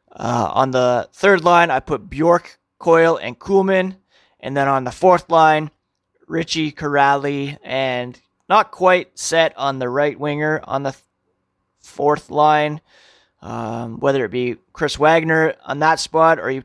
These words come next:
take Ritchie, put him on the right side, and put Nordstrom on the left side. But I think that would be my ideal forward lines. Speaking of, um, David Pastrnak,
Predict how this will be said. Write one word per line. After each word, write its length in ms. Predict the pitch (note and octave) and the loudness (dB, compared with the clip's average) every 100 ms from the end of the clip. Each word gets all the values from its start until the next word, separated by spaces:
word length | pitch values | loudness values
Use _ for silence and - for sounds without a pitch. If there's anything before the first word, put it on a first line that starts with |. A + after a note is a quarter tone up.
| _ - | _ -12
take 200 | C3 A2 | -8 -4
Ritchie, 340 | D#3+ D#3 D#3 | -4 -4 -8
put 180 | - C#3 | -6 -8
him 80 | C3+ | -6
on 80 | |
the 80 | C3+ | -4
right 220 | C#3 C3+ | -4 -4
side, 340 | - C3+ C3+ A#2 | -2 0 0 -2
and 160 | F2+ | -6
put 160 | - E2 | -10 -6
Nordstrom 460 | C3 D3 - C#3+ C#3 | -2 -2 -2 -4 -2
on 60 | |
the 80 | C3+ | -2
left 200 | C3+ C3 | -2 -4
side. 440 | - B2+ C3 B2 - - _ _ _ _ | -2 0 0 -2 -14 -20 _ _ _ _
But 100 | A#2 | -8
I 40 | |
think 320 | C3 F3+ E3+ C#3+ | -4 -4 -4 0
that 220 | D3 C3+ | 2 0
would 120 | B2+ | -4
be 160 | C3 B2+ | -10 -6
my 360 | C3 C3+ C3 | -2 -2 -2
ideal 560 | A2+ A#2+ A#2+ A#2+ A2 - _ _ | -6 -8 -10 -10 -12 -14 _ _
forward 520 | _ B2 B2 A2+ G2 | _ -14 -10 -12 -8
lines. 460 | G2 G2 G2 - - _ _ _ - - _ _ _ | -8 -8 -8 -12 -14 _ _ _ -20 -20 _ _ _
Speaking 420 | - G#3 G#3+ G3 | -4 -2 0 2
of, 440 | F3+ F3 E3 - _ _ _ _ _ | 4 4 2 -8 _ _ _ _ _
um, 720 | C3+ C3+ C3+ B2+ B2+ A#2+ C3 D#3 _ _ _ _ - - _ _ | -8 -6 -4 -8 -10 -16 -16 -18 _ _ _ _ -20 -20 _ _
David 300 | - E3 D#3 | -2 0 0
Pastrnak, 720 | F3+ F3 F3 E3+ F3 F#3 - | 0 -2 -2 -4 -2 -2 -4